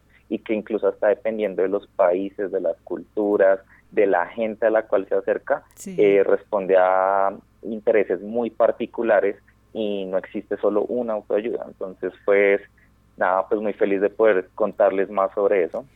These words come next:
Speaker 2: No, lo máximo, Juli, genial. Eh, eso nos da a todos garantía y plena certeza <laughs> de que vamos a escuchar, eh, digamos que una explicación muy chévere, ¿no? De tu parte.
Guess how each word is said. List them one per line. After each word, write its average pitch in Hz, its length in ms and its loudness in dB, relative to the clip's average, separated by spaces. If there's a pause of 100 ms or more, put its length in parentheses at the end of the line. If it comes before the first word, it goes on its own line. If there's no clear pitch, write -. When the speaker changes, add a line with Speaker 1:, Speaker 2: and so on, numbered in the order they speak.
(140)
Speaker 2:
No, 185 240 -10
lo 190 160 -10
máximo, 185 460 -12
Juli, 170 340 -10
genial. 165 540 -12
Eh, 175 420 -10
eso 185 720 -8 (380)
nos 220 220 -4
da 185 160 -2
a 180 60 -6
todos 190 440 -6
garantía 190 560 -8
y 175 60 -6
plena 170 300 -10
certeza 175 480 -10 (180)
<laughs> 220 120 -6
de 208 180 2
que 220 140 0
vamos 180 300 -6
a 170 40 -6
escuchar, 170 560 -8 (580)
eh, 185 680 -4 (760)
digamos 220 300 -2
que 247 80 -6
una 226 120 -2
explicación 202 800 -8 (240)
muy 185 160 -8
chévere, 165 380 -10 (220)
¿no? 180 180 -12
De 208 200 -8
tu 170 140 -10
parte. 165 460 -10